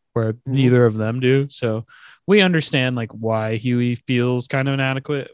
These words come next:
Speaker 1: but we also understand why Starlight is annoyed with Hughie's behavior. So
Speaker 2: Yeah, it's like, "Yo, man, your woman is right here in front of you." Like, dude,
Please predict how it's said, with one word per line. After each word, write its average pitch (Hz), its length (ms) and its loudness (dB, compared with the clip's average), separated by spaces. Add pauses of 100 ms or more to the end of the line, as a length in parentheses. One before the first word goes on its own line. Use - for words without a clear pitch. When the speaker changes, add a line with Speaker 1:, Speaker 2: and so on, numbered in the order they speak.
Speaker 1:
but 113 180 -14
we 117 120 -12
also 113 260 -14
understand 107 520 -14
why 104 260 -8
Starlight 107 420 -2
is 104 100 -4
annoyed 104 400 -2
with 104 220 -6
Hughie's 104 300 -4
behavior. 107 680 -2 (460)
So - 180 -10
Speaker 2:
Yeah, 196 100 4
it's 202 180 -2
like, 214 120 6
"Yo, 214 140 8
man, 208 180 4
your 208 140 8
woman 226 380 6
is 214 120 8
right 208 240 2
here 214 140 4
in 202 60 6
front 240 220 2
of 226 80 -2
you." 185 40 -14
Like, 190 260 2
dude, 208 460 4